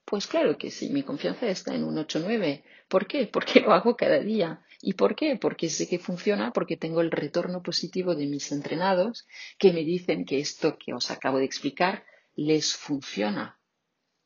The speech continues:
Entonces, fijaros que incluso para una cosa que no tiene que ver con deporte, para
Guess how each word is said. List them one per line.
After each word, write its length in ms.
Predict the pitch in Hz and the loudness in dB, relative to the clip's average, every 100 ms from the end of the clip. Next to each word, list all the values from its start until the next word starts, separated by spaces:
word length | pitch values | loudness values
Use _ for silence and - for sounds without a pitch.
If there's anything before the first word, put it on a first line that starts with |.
| _ _ - | _ _ -14
Entonces, 400 | 156 165 190 190 | -8 -6 -2 -2
fijaros 520 | - 180 214 220 220 | -2 -4 -2 -2 -2
que 120 | - 185 | -4 -6
incluso 680 | 175 - 240 - 226 277 _ _ _ _ _ - | -6 -4 -2 0 -2 -4 _ _ _ _ _ -6
para 480 | 175 170 165 170 - _ _ | -2 0 -2 -8 -12 _ _
una 240 | 196 202 | -2 0
cosa 300 | 202 196 208 | -2 -4 -4
que 160 | 202 160 | -6 -2
no 160 | 185 247 | -2 0
tiene 220 | 220 190 | -2 -2
que 100 | 170 | -4
ver 140 | 156 | -4
con 160 | - 147 | -6 -6
deporte, 560 | 147 175 190 170 190 _ _ _ _ | -4 -4 -4 -6 -8 _ _ _ _
para 580 | 170 156 156 151 147 | -2 0 0 -2 -6